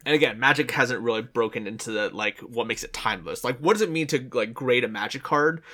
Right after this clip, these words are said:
Like, I can't necessarily relate, but I don't know of many people who are, like,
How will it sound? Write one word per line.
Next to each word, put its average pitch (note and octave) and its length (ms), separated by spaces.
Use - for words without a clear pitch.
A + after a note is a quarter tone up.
Like, A2 380
I A#2+ 160
can't E3+ 220
necessarily G3 320
relate, F#3+ 400
but - 120
I C#3+ 160
don't D3+ 200
know C3+ 240
of A#2+ 100
many B2+ 220
people B2 360
who C3 100
are, G#2+ 200
like, G2 340